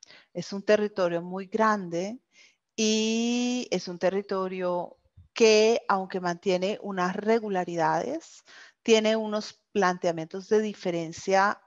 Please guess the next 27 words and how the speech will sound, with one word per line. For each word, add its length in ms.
muy, 420
muy 280
grandes 680
que 120
han 260
hecho 400
que 400
la 120
unificación 640
de 120
China 400
no 220
sea 400
un 140
proceso 540
sencillo, 800
eh, 500
sino, 640
por 200
el 100
contrario, 680
un 100
proceso 500
sumamente 1040
complejo. 840
Bien, 340
eh, 520